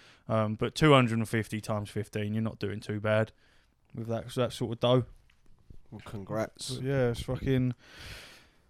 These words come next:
Speaker 1: we got heavy into the Funkos, man. I got a f-, I got a signed Philip J Fry turning up as well. Geezer out of Futurama.
Speaker 2: <laughs> Man.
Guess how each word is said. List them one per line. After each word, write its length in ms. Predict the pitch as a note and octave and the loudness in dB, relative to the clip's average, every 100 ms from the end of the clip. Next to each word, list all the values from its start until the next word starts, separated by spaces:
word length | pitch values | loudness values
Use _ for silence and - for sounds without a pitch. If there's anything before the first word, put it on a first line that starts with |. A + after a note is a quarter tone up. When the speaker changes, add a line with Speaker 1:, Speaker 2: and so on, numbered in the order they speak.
| _ - | _ -10
Speaker 1:
we 80 | |
got 120 | C3 B2 | -6 2
heavy 340 | C#3 C3+ B2 | 4 4 4
into 220 | A#2+ A2+ | 2 0
the 80 | A#2+ | -4
Funkos, 560 | - C3+ C#3 - A2 G#2 | 2 2 2 0 -2 0
man. 160 | A2+ | 2
I 80 | B2 | 4
got 100 | B2+ | 4
a 40 | B2+ | 0
f-, 180 | - - | -2 -6
I 100 | C3 | -2
got 200 | C#3 B2+ | 0 0
a 20 | |
signed 380 | - C#3+ C3 A#2+ | 0 2 2 0
Philip 380 | - C#3 B2 A#2+ | 0 2 2 0
J 260 | C3+ B2+ | 0 0
Fry 380 | A#2+ D3 C#3 C3+ | 0 -2 -2 -2
turning 340 | - A2 G#2 | -2 -2 -2
up 160 | G#2+ - | -4 -4
as 100 | A2 | -2
well. 280 | A#2+ A2+ D#2+ - _ - | 0 -2 -4 -12 _ -12
Geezer 300 | - A#2 A2 A2+ | -4 -2 -2 -2
out 60 | |
of 80 | A2+ | -4
Futurama. 600 | B2 A#2 A#2+ A#2+ A2 D2+ - | -6 -4 -2 -2 -2 -8 -16
Speaker 2:
<laughs> 1500 | _ _ _ _ _ - - _ _ - - _ - - - | _ _ _ _ _ -20 -20 _ _ -20 -20 _ -14 -12 -10
Man. 440 | C3+ B2+ A#2 G#2 | -10 -6 -6 -6